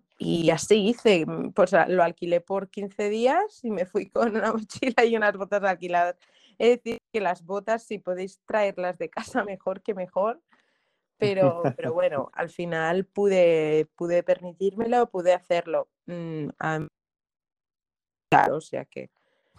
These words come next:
Speaker 1: mm, yo
Speaker 2: Mm.
Speaker 1: con, con mi ilusión me fui, me fui a ver los grandes, las grandes montañas, la verdad.
Speaker 2: Pero bueno.
Speaker 1: Mm.
Speaker 2: Oye, después de, de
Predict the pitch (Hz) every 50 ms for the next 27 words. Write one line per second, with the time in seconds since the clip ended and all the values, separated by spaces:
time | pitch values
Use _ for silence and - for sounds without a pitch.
0 | _ _ _ _ - - 180 170 160 156 156 151 151 147 147 143 151 170 - 170
1 | 175 165 160 190 180 185 180 170 175 175 170 160 160 156 - 185 180 185 185 180
2 | 180 175 175 170 175 170 - 170 180 185 196 190 190 190 - - 190 185 165 165
3 | 160 165 165 165 170 165 - - 185 196 196 196 190 185 175 175 175 - - 175
4 | 170 165 - - 165 156 175 170 165 165 160 151 151 156 - - - - 170 175
5 | 175 170 - 170 165 170 170 175 - - 143 143 151 160 165 180 - - - -
6 | - - - - - 175 - - _ _ _ _ _ _ _ _ _ _ _ _
7 | _ _ _ _ _ _ _ _ _ _ _ _ _ _ _ _ _ - - 110
8 | 104 104 104 104 104 104 - - - - - - 226 226 - - 120 127 127 120
9 | 120 - 123 120 117 123 135 139 135 131 131 131 131 127 - - - - _ _
10 | _ _ _ _ - 113 120 123 120 120 120 120 120 120 120